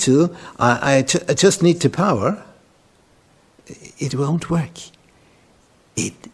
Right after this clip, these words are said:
needs time for accumulating the power. Therefore,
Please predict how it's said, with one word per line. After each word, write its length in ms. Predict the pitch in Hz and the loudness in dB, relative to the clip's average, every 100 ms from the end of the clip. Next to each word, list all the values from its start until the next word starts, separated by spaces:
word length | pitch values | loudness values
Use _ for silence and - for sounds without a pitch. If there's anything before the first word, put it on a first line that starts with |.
| _ | _
needs 800 | 85 85 107 123 143 - - - _ _ - | -8 -6 -4 -4 -6 -6 -6 -6 _ _ -6
time 680 | - 269 311 302 185 87 - _ _ - - _ | -2 0 -2 -4 -6 -8 -18 _ _ -20 -20 _
for 300 | - - 87 - | -10 -6 -6 -8
accumulating 1300 | - - - 101 80 80 78 - 73 - - - - | -16 -12 -4 -2 -2 -4 -6 -8 -10 -8 -10 -10 -16
the 140 | - - - | -20 -16 -4
power. 600 | - - - - - - _ _ _ _ _ _ _ _ | -4 -2 -8 -12 -18 -20 _ _ _ _ _ _ _ _
Therefore, 540 | 90 76 - - 143 | -8 -6 -6 -6 -6